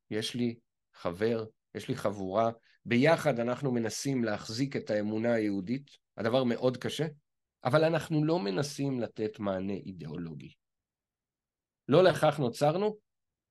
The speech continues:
ובמובן עמוק אנחנו גם לא יודעים לעשות את הדבר." זו ההצעה הברסלבית. עכשיו, בתוך ברסלב, כאמור,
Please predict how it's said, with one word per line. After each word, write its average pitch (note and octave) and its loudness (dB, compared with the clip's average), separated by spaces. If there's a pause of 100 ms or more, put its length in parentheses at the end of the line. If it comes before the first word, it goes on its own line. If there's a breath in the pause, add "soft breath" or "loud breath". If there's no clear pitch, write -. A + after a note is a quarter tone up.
(120)
ובמובן C3+ 4
עמוק E3 4
אנחנו C#3+ 0
גם C3+ 2 (500)
לא C3 4
יודעים F3+ 2 (240)
לעשות B2+ 2
את - -4
הדבר." E2+ -8 (480)
זו D3 4
ההצעה A#2+ 4 (640)
הברסלבית. G2 -4 (300)
עכשיו, B2 4
בתוך E3 4
ברסלב, D#3 0 (360)
כאמור, D#3 2